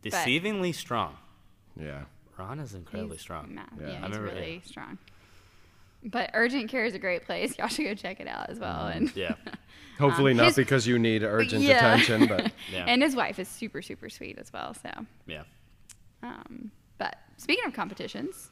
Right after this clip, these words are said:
Speaker 1: you
Speaker 3: Yeah.
Speaker 1: excited?
Speaker 3: Am I excited?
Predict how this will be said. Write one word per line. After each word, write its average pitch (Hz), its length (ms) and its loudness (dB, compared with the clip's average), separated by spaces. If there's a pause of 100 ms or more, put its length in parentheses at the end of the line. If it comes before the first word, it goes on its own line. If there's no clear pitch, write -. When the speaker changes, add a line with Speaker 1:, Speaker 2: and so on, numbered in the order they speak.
(120)
Speaker 1:
you 120 120 0
Speaker 3:
Yeah. 170 80 2
Speaker 1:
excited? 233 340 2 (1200)
Speaker 3:
Am 135 180 6
I 135 180 6
excited? 147 840 6